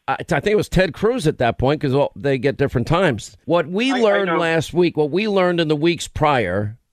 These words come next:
Speaker 1: about General Flynn and the things we're gonna learn even going forward, just buckle up. Everything's happened. Now, it's, the case is closed now. This was one massive conspiracy theory, corruption,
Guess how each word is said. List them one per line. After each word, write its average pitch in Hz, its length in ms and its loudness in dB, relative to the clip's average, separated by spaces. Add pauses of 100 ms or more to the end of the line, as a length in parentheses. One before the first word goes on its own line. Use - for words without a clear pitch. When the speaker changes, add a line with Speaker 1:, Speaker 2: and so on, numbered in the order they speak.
Speaker 1:
about 143 320 2
General 156 360 0
Flynn 101 640 -2
and 135 140 2
the 143 80 2
things 185 280 2
we're 156 120 2
gonna 185 320 2
learn 139 360 2
even 135 260 0
going 135 280 2
forward, 143 460 0
just 135 180 -6
buckle 156 340 -2
up. 151 260 0 (520)
Everything's 226 480 0
happened. 175 460 0 (320)
Now, 165 80 0
it's, 190 180 -4
the 170 80 -2
case 226 380 0
is 170 140 0
closed 185 440 0
now. 101 300 -2 (180)
This 180 240 0
was 160 320 0
one 220 560 0 (100)
massive 185 800 0 (160)
conspiracy 185 1120 0 (100)
theory, 160 600 2 (140)
corruption, 156 720 0